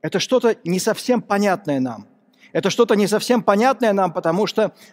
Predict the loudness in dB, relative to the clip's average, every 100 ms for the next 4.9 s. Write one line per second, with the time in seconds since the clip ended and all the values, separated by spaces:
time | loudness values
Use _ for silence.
0 | 0 0 2 0 0 0 -2 0 -2 0
1 | -2 0 -2 -2 -2 0 2 0 0 0
2 | 2 4 2 0 -2 -2 -2 -2 -2 -2
3 | -2 -2 -6 -2 -2 0 -2 -4 _ -10
4 | -6 -6 -4 0 0 0 -4 -16